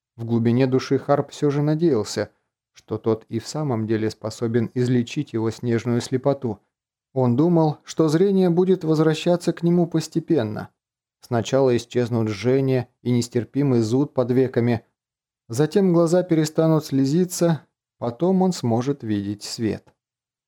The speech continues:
Но все произошло настолько внезапно, что Харп от неожиданности зажмурил глаза. В мозгу его даже не успела отпечататься картинка, которую он увидел в первый момент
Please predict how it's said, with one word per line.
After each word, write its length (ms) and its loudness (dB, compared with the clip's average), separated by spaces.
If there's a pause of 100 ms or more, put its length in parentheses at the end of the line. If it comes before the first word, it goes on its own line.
Но 240 0
все 240 0
произошло 640 2
настолько 560 0
внезапно, 760 2
что 260 -4
Харп 360 -4
от 140 -2
неожиданности 880 0
зажмурил 600 0
глаза. 520 -2 (960)
В 100 -6
мозгу 340 0
его 180 4
даже 260 2
не 120 2
успела 440 0
отпечататься 720 -4
картинка, 640 0 (280)
которую 460 0
он 180 4
увидел 360 2
в 100 -10
первый 380 2
момент 460 2